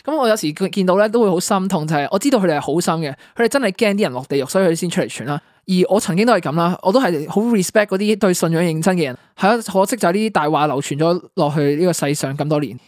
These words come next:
以致咁多人嘥咗成條命，或者嘥咗好多好多時間喺呢一樣嘢身上咯。無論係打仗啊，定係宣教，定係有啲人自爆都好啦，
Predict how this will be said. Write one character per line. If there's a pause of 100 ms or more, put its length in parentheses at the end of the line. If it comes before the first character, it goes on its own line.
(120)
以
致
咁
多
人
嘥
咗
成
條
命，
或
者
嘥
咗
好
多
好
多
時
間
喺
呢
一
樣
嘢
身
上
咯。 (320)
無
論
係
打
仗
啊，
定
係
宣
教，
定
係
有
啲
人
自
爆
都
好
啦，